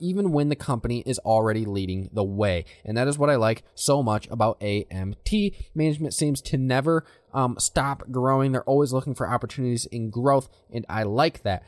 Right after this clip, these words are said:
I like that motivation, and that's what I wanna see out of a company. Now, another thing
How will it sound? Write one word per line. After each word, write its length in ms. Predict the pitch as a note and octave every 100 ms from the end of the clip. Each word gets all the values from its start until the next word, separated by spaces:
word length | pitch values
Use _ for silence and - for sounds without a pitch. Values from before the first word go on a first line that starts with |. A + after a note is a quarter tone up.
| -
I 80 | A#2
like 220 | A#2 B2+
that 140 | B2
motivation, 540 | A2+ A2+ G2+ C#3+ D#3+ D#3+
and 140 | B2+
that's 160 | A#2+ -
what 80 | B2
I 40 |
wanna 200 | A#2 G#2+
see 340 | - E3+ D3+ C3+
out 100 | A2+
of 80 | G#2+
a 40 |
company. 560 | A#2 - E3+ - G#2+ E2 _ _ - -
Now, 360 | C#3 D#3 A#2+ - _ _ _ _ _
another 360 | C3+ C#3 F3 A3+
thing 300 | - B2+ A#2+